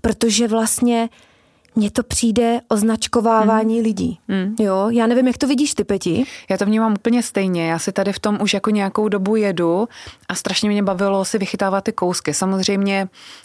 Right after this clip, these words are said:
Speaker 2: eh, třeba takový nějaký jako basic záležitosti, kdy potřebuješ, nevím, bílý tričko, černý tričko,
Speaker 1: Jasně.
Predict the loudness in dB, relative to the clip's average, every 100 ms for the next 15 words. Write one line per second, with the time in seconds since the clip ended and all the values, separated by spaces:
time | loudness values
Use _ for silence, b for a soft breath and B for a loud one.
0 | -4 -2 0 -2 -2 -2 -2 -2 -2 -4
1 | -4 -2 -2 -2 -2 -2 0 -2 -2 -4
2 | -4 -4 -4 -4 -4 -2 -2 -2 -4 -2
3 | -2 -2 -2 -6 -4 -6 -4 -4 -4 -6
4 | 0 0 2 -2 -4